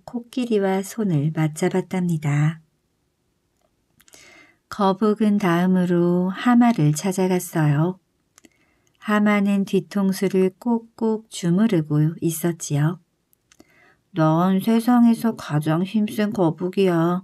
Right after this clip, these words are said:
하마는 거북에게 손을 내밀었어요. "이제부터 우린 진짜 친구가 된 거지?"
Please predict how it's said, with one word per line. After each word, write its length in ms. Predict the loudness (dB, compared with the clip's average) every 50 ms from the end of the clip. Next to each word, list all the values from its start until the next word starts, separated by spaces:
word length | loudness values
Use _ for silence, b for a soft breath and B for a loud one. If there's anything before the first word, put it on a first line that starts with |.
| -8 _ _ _ _ _ _ _ _ _ _ _ _ _ _ _ _ _ _ _ _ _ _ _ -8 -4
하마는 640 | 0 0 2 2 4 2 2 2 2 2 0 0 -2
거북에게 1120 | -2 0 0 0 0 -2 -4 -4 -2 -2 -2 -2 0 0 2 2 2 2 2 0 -2 -4 -8
손을 440 | -12 -8 -2 0 2 2 2 2 2 2
내밀었어요. 960 | 2 4 4 4 2 2 0 -2 -4 -4 -4 -2 0 0 0 0 0 -2 -4 -8 _ _ _ _ _ _ _ _ _ _ _ _ _ b b b b b b b b b
"이제부터 1040 | b -4 -4 0 0 0 0 0 -2 -4 -6 _ -6 -2 0 2 2 4 4 2
우린 340 | 2 2 2 2 2 0 0
진짜 400 | -2 -2 -2 -2 0 0 0 -2
친구가 540 | -2 0 0 2 2 2 2 2 0 0 0
된 260 | 0 2 2 2 2
거지?" 500 | 2 2 0 0 0 0 -2 -2 -2 -6